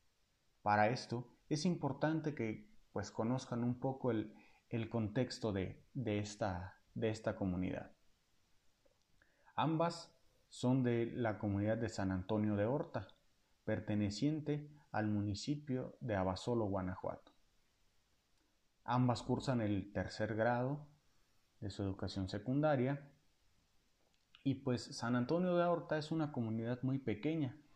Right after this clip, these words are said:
en la que la mayoría de tanto los adultos, los jóvenes, eh, se dedican a, al campo, al trabajo en el campo.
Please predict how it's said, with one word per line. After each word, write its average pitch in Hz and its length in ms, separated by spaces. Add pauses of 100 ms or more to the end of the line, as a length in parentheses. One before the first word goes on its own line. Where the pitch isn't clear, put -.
(520)
en 107 160
la 104 160
que 104 100
la 101 100
mayoría 104 960 (180)
de 117 200
tanto 95 400
los 87 200
adultos, 127 640
los 95 160
jóvenes, 127 720 (1300)
eh, 113 340
se - 220
dedican 120 540
a, 101 480
al 104 300
campo, 90 500
al 101 180
trabajo 131 380
en 101 80
el 95 120
campo. 90 400